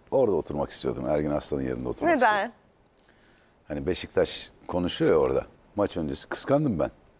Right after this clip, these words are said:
Speaker 1: Samimi söylüyorum yani. Ne diyorsun? İşte Beşiktaş'ın kadrosunu söylüyorsun. Oynadığı futbolu söylüyorsun. Yaptığı varyasyonları söylüyorsun ki bunların hepsini gördük, yaşadık. O yüzden söylüyorsun. Ben şu anda bir şey söyleyemiyorum.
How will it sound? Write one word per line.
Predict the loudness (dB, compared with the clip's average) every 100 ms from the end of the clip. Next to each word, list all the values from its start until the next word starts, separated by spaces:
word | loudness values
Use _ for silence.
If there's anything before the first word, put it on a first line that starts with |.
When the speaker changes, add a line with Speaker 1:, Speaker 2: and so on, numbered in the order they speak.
| _ -18 -18 -18 -20 _
Speaker 1:
Samimi | -4 0 0
söylüyorum | 0 -2 -4 -2
yani. | -2 -2 -8 -20 -20 -20 -20 -20 _ -4
Ne | 0
diyorsun? | 0 0 -4
İşte | -2 0
Beşiktaş'ın | 0 -2 -4 -4
kadrosunu | 0 0 2 0 -2
söylüyorsun. | -2 0 0 -2 -2 -6 -8 -18 -20 -20 -2
Oynadığı | 0 0 -2
futbolu | -6 -4 0 0
söylüyorsun. | 0 0 0 -4 -4 2
Yaptığı | 2 2 0 0 4
varyasyonları | 4 4 0 -2 -6 -4
söylüyorsun | -4 -4 -4 -2
ki | -2
bunların | 2 2 2
hepsini | 0 0 0 0 -2 -12 -20 -20 -20 -20 _ _ _ _ -4
gördük, | 4 6 6 2 2
yaşadık. | 4 6 2 0 -10 -16 -20 -6
O | 0 2
yüzden | 2 -2
söylüyorsun. | 0 0 -2 -4 -6 -10 _ _ -2
Ben | 0 2
şu | 2
anda | 2 2
bir |
şey | 0 0
söyleyemiyorum. | 2 2 2 0 -6